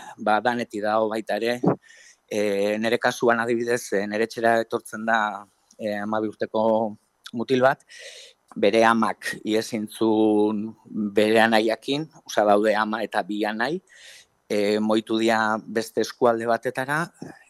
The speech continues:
eta lagun batzun etxian daude orain, eta, bueno, idazten dit oraingoz ondo daudela, ez du nahi, eh, berak momentuz etorri, nahiz eta nik eskaini dioten, eh, ba, bueno, etorri, eh, osea, kabituko gerala hemen, nola doala,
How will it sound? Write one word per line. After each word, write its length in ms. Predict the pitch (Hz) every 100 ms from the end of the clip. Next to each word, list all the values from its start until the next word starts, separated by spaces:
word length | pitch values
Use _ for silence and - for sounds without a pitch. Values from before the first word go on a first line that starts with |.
| -
eta 800 | 110 98 - 107 101 101 101 101
lagun 240 | 104 107
batzun 280 | 110 - 107
etxian 360 | 104 - 110 113
daude 260 | 117 127
orain, 280 | 131 156 185 - - - - -
eta, 220 | 107 110
bueno, 180 | 117 110
idazten 360 | 113 - 127
dit 140 | 123 123
oraingoz 340 | 117 120 120 -
ondo 180 | 107 107
daudela, 520 | 113 120 139 151 175 - - _ _ _ -
ez 220 | - 131
du 120 | 131 120
nahi, 240 | 110 113
eh, 40 | 117
berak 400 | 123 120 - -
momentuz 640 | 117 127 120 127 - 120 -
etorri, 360 | 110 123 123
nahiz 200 | 117 113
eta 160 | 113 113
nik 160 | 117 120
eskaini 380 | - 117 117
dioten, 420 | 113 110 - 110 110
eh, 140 | 110
ba, 80 | 98
bueno, 300 | 104 123 107
etorri, 380 | - 117 120 117 -
eh, 120 | 104
osea, 420 | 104 110 107 104 - - - -
kabituko 460 | 127 127 123 123 113
gerala 280 | 113 117 113
hemen, 240 | 131 135
nola 220 | 123 123
doala, 320 | 113 107 131